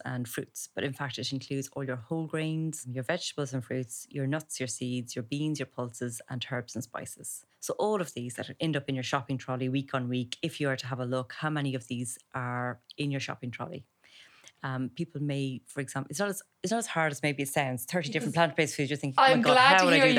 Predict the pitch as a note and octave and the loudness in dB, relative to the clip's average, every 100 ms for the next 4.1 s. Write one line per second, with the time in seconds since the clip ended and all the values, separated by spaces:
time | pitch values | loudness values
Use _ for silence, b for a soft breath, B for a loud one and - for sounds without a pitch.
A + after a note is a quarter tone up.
0 | A#3 A#3 G#3+ G#3+ F#3 F#3 G#3+ - F#3 F3+ | 6 6 6 6 6 8 8 6 4 4
1 | E3+ E3+ F#3+ E3 A3 G#3+ G#3+ G#3 F3+ F3+ | 4 2 0 4 6 6 6 2 4 4
2 | F#3+ G3+ G#3 F#3 F#3 E3+ F#3 G#3+ F4 A#4+ | 6 6 6 6 4 4 2 4 4 4
3 | F4+ G#3+ F#3+ E3 F#3+ F3 F3 E3 F3+ G#3+ | 4 4 4 4 4 2 2 2 4 4
4 | F3 | 2